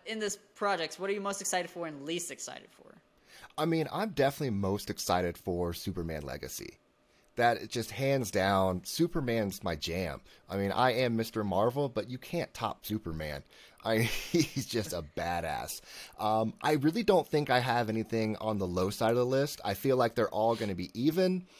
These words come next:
Speaker 2: until I see Superman. And again, it, it goes back to what I said before. Once I see that movie, I'm gonna really be able to gauge where we're going with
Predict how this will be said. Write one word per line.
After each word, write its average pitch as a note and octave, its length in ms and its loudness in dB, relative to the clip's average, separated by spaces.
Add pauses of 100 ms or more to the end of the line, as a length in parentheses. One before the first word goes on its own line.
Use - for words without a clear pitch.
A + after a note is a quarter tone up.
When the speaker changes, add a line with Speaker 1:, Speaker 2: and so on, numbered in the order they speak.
(360)
Speaker 2:
until B2 380 0
I B2 80 4
see A#2+ 220 -4
Superman. A2+ 760 0 (440)
And A#2+ 160 2
again, A#2 200 0
it, A#2 160 2
it C3 120 -2
goes B2 260 4
back A#2+ 220 2
to A#2 80 0
what A2 80 6
I - 20 2
said G#2 180 0
before. G2 280 2
Once C3 280 2
I C3 60 2
see B2+ 220 -4
that A2+ 220 2
movie, B2 500 0 (380)
I'm G#2+ 180 0
gonna A#2+ 240 4
really A2+ 260 4
be A2+ 100 2
able A2 100 4
to G#2 80 0
gauge G2+ 560 2
where G2+ 200 2
we're F#2 100 -2
going F2 340 0
with F2 300 -2